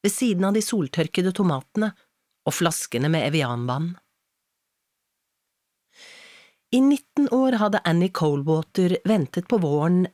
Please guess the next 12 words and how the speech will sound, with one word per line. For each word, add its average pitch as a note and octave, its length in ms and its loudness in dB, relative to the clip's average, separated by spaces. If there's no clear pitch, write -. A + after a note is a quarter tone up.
med F3 160 0
samme F#3+ 400 0
åndeløse F3+ 640 0
forventning F3+ 800 0
som A3 200 0
en F3 160 0
ungpike F#3+ 680 -2
venter D#3 320 -2
på E3 120 -2
sin E3 200 -2
første - 360 -4
dans. C#3 280 -6